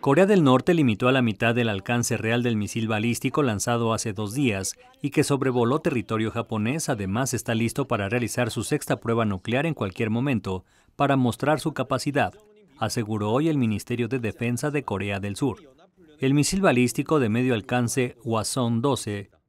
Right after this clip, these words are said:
recorrió unos dos mil setecientos kilómetros antes de caer a unos mil ochocientos kilómetros del Cabo de Erimo, en el Pacífico, pero su alcance real sería de entre cuatro mil quinientos y cinco mil kilómetros, suficiente para alcanzar la base estadounidense en la isla de Guam.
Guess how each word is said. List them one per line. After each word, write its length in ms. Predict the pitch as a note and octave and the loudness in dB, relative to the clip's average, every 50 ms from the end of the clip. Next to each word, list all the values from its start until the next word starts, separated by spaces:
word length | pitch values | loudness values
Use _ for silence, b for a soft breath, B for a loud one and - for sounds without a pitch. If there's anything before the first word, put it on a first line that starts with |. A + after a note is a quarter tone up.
| _ - | _ -6
recorrió 460 | - C3+ B2 - B2+ A2+ C3 D3 E3 | -6 -4 0 0 0 2 2 2 2
unos 160 | F3 F3+ E3 | 2 0 0
dos 180 | C#3+ B2+ A2+ G#2+ | 0 -2 0 0
mil 140 | B2 C#3+ | 0 0
setecientos 600 | C3+ D3 C3+ - G#2+ - - B2+ B2 - C3+ - - | 0 -2 -4 -4 -6 -4 -2 -2 -2 -2 -6 -6 -6
kilómetros 640 | - A2 G2+ A2 A2+ A#2+ A2 - A2+ A#2 - - - | -6 -6 -4 -2 -2 -4 -4 -4 -4 -6 -6 -6 -4
antes 320 | - D3+ D#3 D3+ - C#3 | -2 -2 0 0 -2 -2
de 120 | A2+ G#2+ F#2 | -2 -4 -4
caer 260 | - G2+ A2 B2 C3+ | -4 -4 -2 -2 0
a 80 | C3+ C3 | 0 0
unos 240 | C3 B2+ A2+ G2 | 0 -2 -2 -2
mil 140 | A2+ C3+ D#3 | -2 -2 -2
ochocientos 520 | D#3 - - A2 - B2+ B2 A#2 C3 A#2 - | -4 -4 -6 -6 -4 -4 -4 -4 -4 -8 -6
kilómetros 640 | - G#2+ F#2+ G#2 G#2+ A#2 A#2+ A2+ - C#3 C#3 B2 | -6 -6 -4 -2 -2 -2 -2 -2 -2 -2 -2 -2
del 160 | A2+ F#2+ F2+ | -4 -6 -6
Cabo 320 | - - G#2+ G#2 G2+ G#2+ G2+ | -4 -4 -4 -4 -4 -6 -4
de 160 | G#2+ A2 A2+ | -4 -4 -2
Erimo, 400 | A#2+ C#3+ C#3 A2+ G2 F#2+ F#2+ - _ _ _ | 0 0 0 0 0 -2 -6 -10 _ _ _
en 120 | - B2+ | 0 2
el 120 | B2+ B2 - | 2 2 2
Pacífico, 640 | - B2+ - - E3+ A2 A#2 - - E2+ E2 - _ _ _ _ _ _ _ _ _ _ | 0 -2 -2 -2 -4 -4 -4 -8 -8 -12 -14 -16 _ _ _ _ _ _ _ _ _ _
pero 180 | C3+ B2+ B2 | -2 -2 -2
su 120 | A2+ - B2 | 0 0 -2
alcance 440 | G#2+ F#2+ - B2+ B2+ A#2+ - - C#3 | -4 -2 0 0 0 0 0 -2 -2
real 280 | C3 D3+ D3 C#3+ D#3+ | -2 -2 -2 -2 -2
sería 280 | - - A#2+ A#2 B2 B2 | -2 -2 0 0 0 0
de 80 | A#2+ | 0
entre 200 | A2+ G#2 G#2 G2+ | -2 -4 -6 -8
cuatro 300 | F#2 - G2+ F#2+ G2+ G2+ | -6 -6 -8 -6 -6 -6
mil 200 | F#2+ G#2 A#2+ B2+ | -4 -2 -2 -2
quinientos 640 | A#2+ - C#3+ D3 D3 B2 G#2 - C3+ C3 - - - - | -2 -2 -2 0 0 0 -2 -2 -4 -6 -6 -8 -10 -6
y 120 | - D3+ | -6 -2
cinco 340 | - - F3 E3+ D#3 - G#2+ | 0 2 0 0 0 0 0
mil 180 | G2+ A2 G#2 | 0 -2 -2
kilómetros, 680 | G2 - A2+ A2 C3 D3+ C#3+ G#2 - - - - - - _ _ _ _ _ _ _ _ | -4 -4 -2 -2 0 0 0 -2 -4 -8 -14 -16 -20 -20 _ _ _ _ _ _ _ _
suficiente 600 | _ - G3 F3+ E3+ D#3+ - - B2+ A#2+ A#2+ D3 | _ -2 0 0 0 0 0 0 0 0 0 0
para 160 | - C#3 C3 B2+ | -2 0 0 0
alcanzar 420 | A2+ - - G2 F#2+ - C3 A#2+ | -2 -4 -6 -6 -4 -4 -2 -2
la 120 | A#2+ A2 | -2 0
base 240 | G2+ G#2+ A2+ G#2+ B2 | 0 0 0 0 -2
estadounidense 960 | A#2 - - A2 A2 B2+ C#3 C3 A2+ G2 A2+ A#2+ B2 A#2+ - - C#3 B2+ - - | -4 -4 -4 -4 -2 0 0 0 0 0 -2 -2 -2 -2 -2 -4 -6 -6 -6 -4
en 180 | - D3+ D3 | -2 0 0
la 100 | B2 G2+ | 0 0
isla 240 | G#2 G#2 F#2+ G#2 G#2+ | -2 -2 -2 -4 -4
de 100 | G2+ A2 | -4 -4
Guam. 260 | G#2 B2 C3 A2+ F#2+ | -2 -2 -2 -2 -4